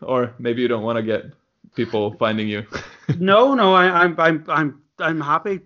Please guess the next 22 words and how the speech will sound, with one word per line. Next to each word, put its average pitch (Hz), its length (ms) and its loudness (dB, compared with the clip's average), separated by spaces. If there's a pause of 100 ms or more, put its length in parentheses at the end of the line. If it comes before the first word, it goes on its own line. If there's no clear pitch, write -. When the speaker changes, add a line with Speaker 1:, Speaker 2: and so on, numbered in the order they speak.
(440)
Speaker 2:
for 151 140 -10
people 165 180 -8
to 165 80 -10
find 160 300 -2
me. 135 160 -4
You 127 120 -8
know, 131 120 -4
I 135 80 -4
don't 165 240 -4
have 165 180 -2
a 156 60 -6
personal 156 420 -4
website 131 400 -6
anymore. 131 340 -4
I 120 60 -8
did 135 240 -6
for 131 140 -6
a 120 40 -4
long 117 220 -6
period 113 280 -8
of 104 100 -16
time. 113 480 -8